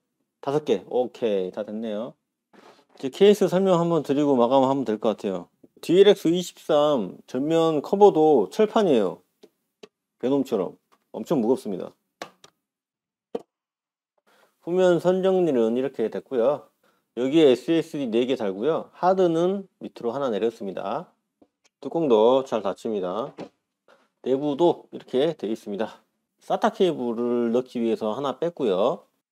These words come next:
이 위에 두 칸은 남아 있고요. 주의하셔야 할 게 이 그래픽 카드 길이를 잘 보셔야 됩니다.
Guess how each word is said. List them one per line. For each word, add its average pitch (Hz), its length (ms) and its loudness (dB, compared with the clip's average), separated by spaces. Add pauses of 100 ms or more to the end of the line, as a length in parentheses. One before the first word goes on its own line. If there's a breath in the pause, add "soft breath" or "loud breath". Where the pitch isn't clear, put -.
이 101 120 -12
위에 131 260 -4
두 - 120 -20
칸은 127 320 -4
남아 101 300 -4
있고요. 127 440 -6 (380)
주의하셔야 180 840 4
할 165 100 0
게 120 460 2 (340)
이 98 100 -12
그래픽 - 500 -4
카드 165 340 -6
길이를 214 420 -4
잘 98 240 -4
보셔야 110 360 -4
됩니다. 95 440 -6